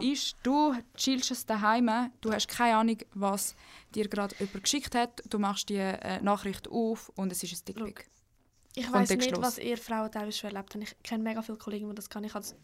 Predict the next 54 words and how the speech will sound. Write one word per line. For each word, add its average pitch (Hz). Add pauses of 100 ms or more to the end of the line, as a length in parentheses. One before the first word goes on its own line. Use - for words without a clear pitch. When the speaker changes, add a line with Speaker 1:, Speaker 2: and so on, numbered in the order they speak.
(220)
Speaker 1:
praktisch -
nie 226
gehabt, 220
dass 214
mir 208
ein 202 (600)
Mann 220
einfach 254
so 247
random, 226
wo 214
ich 208
nicht 247
kenne, 226
einfach 185
Speaker 2:
Echt? -
Speaker 1:
so 226
ein 214
Dickpic 208
schickt. -
Und 233
ich 226
weiss 294
nicht, 302
vielleicht -
bin 247
ich -
einfach -
Speaker 2:
Bist -
du 208
Speaker 1:
hässlich. 240
Speaker 2:
so? -
Speaker 1:
Ich -
bin -
einfach, 214 (380)
es -
liegt 254
sicher 254
Speaker 2:
Nein, 294
Speaker 1:
Doch. -
Speaker 2:
Bullshit, 247 (160)
nein. 220 (160)
Speaker 1:
Ich 294
finde 226
Dickpics -
an 196
sich 190
nichts 208
Schlimmes, 381 (680)
aber 226
nicht 233
einfach 220
so 214
random. 208